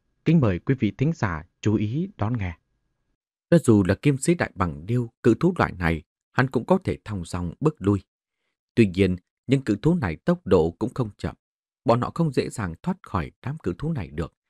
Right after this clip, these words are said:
bị đuổi càng ngày càng gần hơn. "Này Diệp lão đệ, sau này ngươi còn đưa ra loại chủ ý này, đừng trách ta dở mặt đấy."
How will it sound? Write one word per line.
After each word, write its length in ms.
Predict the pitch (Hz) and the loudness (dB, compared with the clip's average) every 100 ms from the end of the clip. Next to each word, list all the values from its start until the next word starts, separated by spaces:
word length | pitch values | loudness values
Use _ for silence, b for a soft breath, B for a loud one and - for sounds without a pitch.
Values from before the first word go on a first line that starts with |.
| _ _ | _ _
bị 120 | 127 | 0
đuổi 260 | 117 104 90 - | 2 2 0 -4
càng 200 | 104 101 | -6 -6
ngày 120 | 98 | -8
càng 220 | - 92 | -6 -6
gần 200 | 87 76 | -4 -4
hơn. 220 | 67 104 104 _ _ _ _ _ _ - | -2 -4 -4 _ _ _ _ _ _ -8
"Này 340 | 85 85 87 82 | -4 0 0 -2
Diệp 120 | 90 - | -6 -4
lão 160 | 85 | -4
đệ, 220 | 107 98 - _ _ _ | 0 -2 -4 _ _ _
sau 200 | - 165 | -2 0
này 140 | 143 135 | 0 2
ngươi 160 | 156 | 0
còn 260 | 151 127 113 | 0 -2 0
đưa 120 | 151 | 0
ra 160 | 147 143 | 0 -4
loại 180 | 104 87 | -6 -4
chủ 120 | 104 | -4
ý 200 | 85 139 | -2 -4
này, 220 | 180 78 76 _ - | -4 -8 -10 _ -4
đừng 300 | 95 95 95 | -2 -2 -4
trách 200 | - - | -8 -6
ta 120 | 113 | -6
dở 220 | 87 73 | -6 -8
mặt 180 | 80 80 | -8 -6
đấy." 200 | 117 190 | -4 -4